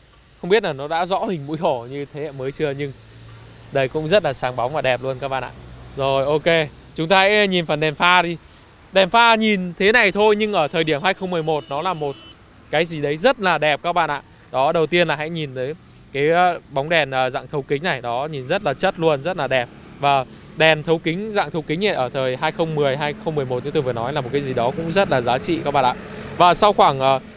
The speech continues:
mười năm sử dụng đi, thì, ờ, cho dễ hình dung thì các bạn thấy cái phần đèn này, đó, rất là trong, rất là sáng luôn, không một vết xước, không một vết hấp hơ luôn. Và đèn rất là to bản, rất là sang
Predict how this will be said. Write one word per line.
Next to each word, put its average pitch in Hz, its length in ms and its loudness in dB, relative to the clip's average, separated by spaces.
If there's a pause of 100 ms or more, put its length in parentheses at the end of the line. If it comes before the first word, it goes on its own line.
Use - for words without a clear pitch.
(360)
mười 180 200 6
năm 208 140 4
sử 160 140 0
dụng 170 200 2
đi, 170 140 2 (360)
thì, 143 220 2
ờ, 139 140 4
cho 170 160 2
dễ 180 160 0
hình 170 140 0
dung 165 260 2
thì 147 80 -2
các 165 80 -2
bạn 165 140 2
thấy 156 180 0
cái 190 140 -2
phần 143 360 -2
đèn 143 220 6
này, 123 140 -4 (360)
đó, 131 360 0 (640)
rất 160 220 2
là 143 120 4
trong, 147 320 2
rất 190 200 -4
là 131 140 -2
sáng 131 340 -2
luôn, 156 200 -2
không 175 180 0
một 143 160 -2
vết 175 140 0
xước, 202 260 -2 (220)
không 175 200 0
một 120 220 -4
vết 165 120 0
hấp 190 160 -4
hơ 156 140 2
luôn. 143 160 0
Và 127 100 -2
đèn 120 220 0
rất 170 160 -2
là 147 80 -4
to 127 260 2
bản, 113 160 2 (120)
rất 156 180 -6
là 127 120 -4
sang 135 320 0